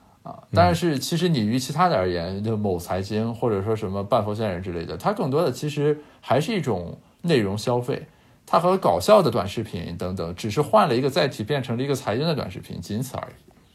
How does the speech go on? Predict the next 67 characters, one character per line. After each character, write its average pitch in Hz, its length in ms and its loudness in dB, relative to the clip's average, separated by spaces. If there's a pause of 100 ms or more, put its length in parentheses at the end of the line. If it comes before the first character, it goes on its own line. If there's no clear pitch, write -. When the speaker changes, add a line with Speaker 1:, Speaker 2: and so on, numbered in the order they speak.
Speaker 2:
没 87 140 0
错， - 240 -4
而 98 80 0
且 139 120 0
我 98 100 4
对 104 140 -2
这 123 100 0
件 110 100 2
事 107 140 -4
情 92 180 -2
我 110 120 4
也 104 60 2
觉 90 120 -8
得 92 100 -2
不 98 140 -8
靠 113 220 -4
谱。 - 260 -10 (100)
为 120 140 0
啥？ - 220 -12 (380)
因 120 140 4
为 117 320 2 (220)
一 113 140 0
个 123 100 4
内 139 140 2
容 101 160 -2
创 110 240 -2
作 107 120 0
者 101 200 -6
如 101 180 0
果 110 140 2
依 101 160 -4
靠 - 200 -4 (120)
个 147 180 0
人 82 160 -4
的 82 80 -2
力 101 160 -2
量， 85 220 -4
如 90 260 0
何 127 180 -2
实 - 220 -6
现 92 320 0 (400)
长 98 320 0
期 110 240 -2
优 107 180 2
质 107 240 -2
内 110 220 2
容 82 180 -2
的 95 120 -2
输 98 260 -6
出？ - 300 -8 (120)
毕 139 160 -4
竟 143 120 0
一 107 120 0
个 127 80 4
人 120 80 4
的 127 80 2
底 113 220 -4
蕴 110 220 2
是 113 100 -4
有 101 100 -2
限 - 240 -2
的， 82 180 -4
了 87 220 2
解 120 120 0
的 82 80 -4
东 95 200 0
西 98 300 -2